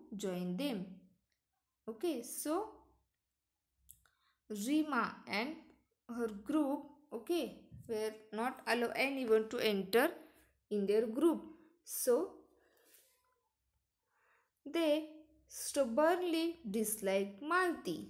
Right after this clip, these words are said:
Stubbornly means very strongly, okay. They disliked Malti. As you know, from beginning they were making fun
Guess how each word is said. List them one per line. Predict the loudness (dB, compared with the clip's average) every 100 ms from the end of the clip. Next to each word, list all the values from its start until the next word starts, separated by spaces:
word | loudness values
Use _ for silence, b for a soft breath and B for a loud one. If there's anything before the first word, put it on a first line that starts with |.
| -16
Stubbornly | -14 -6 -2 -2 2 2 2 0 0 0
means | 0 -2 -4 -4 0
very | 0 2
strongly, | -2 -8 -2 0 0 0 0
okay. | 0 0 0 -2 -10 b b b b b -4
They | -2 -2 -4 -4
disliked | -2 -2 0 2 2 0 -6
Malti. | 0 2 2 0 -4 -6 -8 -20 _ _ _ _ _ b b b b 4
As | 4 4
you | 2 2
know, | 2
from | 0 0 2 2 0
beginning | 0 2 2 2
they | 6 8
were | 8 4
making | 0 -2 -4 -4
fun | -2 -4 -2